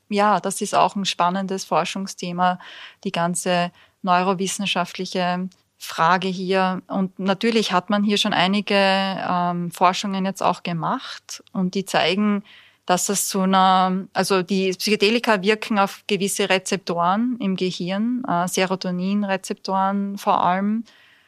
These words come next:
Und, ähm, also bei Aufnahmen von dem Gehirn durch, ähm, Magnetresonanz und diverses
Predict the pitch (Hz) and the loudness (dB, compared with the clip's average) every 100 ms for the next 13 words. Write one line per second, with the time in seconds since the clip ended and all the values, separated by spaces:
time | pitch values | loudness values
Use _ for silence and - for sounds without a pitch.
0 | _ - 202 190 190 190 - 190 185 180 | _ -4 0 2 0 -2 -2 2 4 4
1 | 175 175 170 _ _ _ - 175 185 180 | 2 -2 -4 _ _ _ -6 -4 0 2
2 | 170 170 170 170 - - _ - 196 - | 2 2 -2 -4 -10 -18 _ 2 2 2
3 | 202 196 202 208 196 196 202 202 202 196 | 2 4 2 0 0 0 0 -2 -2 -4
4 | 190 - 208 220 214 220 226 - 190 262 | -6 -4 -2 0 0 -2 -4 -4 -4 -4
5 | - - 175 175 175 175 196 - 247 190 | -6 -4 0 0 -2 -6 -10 -12 -10 -6
6 | 185 180 - 180 196 175 170 - 196 185 | -4 -4 -4 -4 -2 -2 -2 -2 -6 -4
7 | 180 170 185 - 185 - | -2 0 0 -2 -6 -6